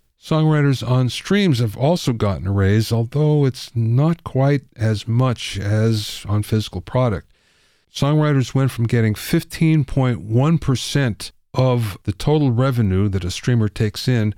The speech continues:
to fifteen point three five percent, and this is over five years that it's going to go up. So it doesn't sound like a lot, and it really isn't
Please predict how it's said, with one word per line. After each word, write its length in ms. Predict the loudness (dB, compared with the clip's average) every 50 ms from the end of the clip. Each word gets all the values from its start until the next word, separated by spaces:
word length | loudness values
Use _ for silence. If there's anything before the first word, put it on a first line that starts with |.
| -10 _ _ _ _ -4
to 80 | -4
fifteen 640 | -4 -2 -2 -2 -2 -2 -6 -2 0 2 2 2 0
point 320 | 0 0 -2 -2 -2 -4
three 240 | -4 0 0 0 0
five 340 | 2 0 0 0 0 -2 -2
percent, 540 | -4 -8 -6 -4 -4 -4 -4 -4 -6 -12 -20 _ -4
and 240 | 0 0 2 2 2
this 140 | 0 0
is 160 | 0 -2 -2 0
over 300 | 0 0 0 0 -4 -6
five 440 | -6 -2 0 0 2 2 0 0
years 440 | 2 2 2 2 4 2 2 0 0
that 100 | -2 -2
it's 140 | -2 -2 -2
going 240 | -2 0 0 0 0
to 60 | -2
go 180 | -4 -4 -2 -2
up. 180 | -2 -2 -4 -12 _ _ _ _ _ _
So 160 | _ -4 -2 -2
it 100 | -2 0
doesn't 220 | 0 0 0 0
sound 280 | -2 0 0 0 2 2
like 160 | 0 0 -2
a 40 | 0
lot, 280 | 0 0 0 0 -2 -4
and 100 | -6 -8
it 80 | -8
really 440 | -8 -6 -2 2 2 4 4 2 0 -2 -2
isn't 500 | 0 2 2 2 2 0 0 -2 -6